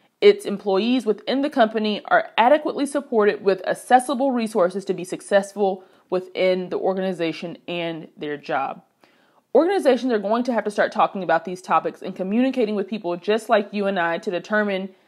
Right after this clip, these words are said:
how to ensure organizational members' voices are heard while managing their organizational reputation and financial goals.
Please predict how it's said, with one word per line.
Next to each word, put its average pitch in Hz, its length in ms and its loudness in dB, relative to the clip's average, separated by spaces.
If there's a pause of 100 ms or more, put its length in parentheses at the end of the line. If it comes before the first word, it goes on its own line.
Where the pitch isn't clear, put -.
(200)
how 294 260 6
to 370 140 -2
ensure 240 560 2
organizational 254 560 0
members' 220 340 0
voices 185 540 -2 (320)
are 262 240 10
heard 202 520 0 (360)
while 202 180 6
managing 214 640 0
their 180 160 0
organizational 208 640 0
reputation 196 800 -2 (120)
and 175 460 -6
financial 156 800 -6
goals. 151 540 -4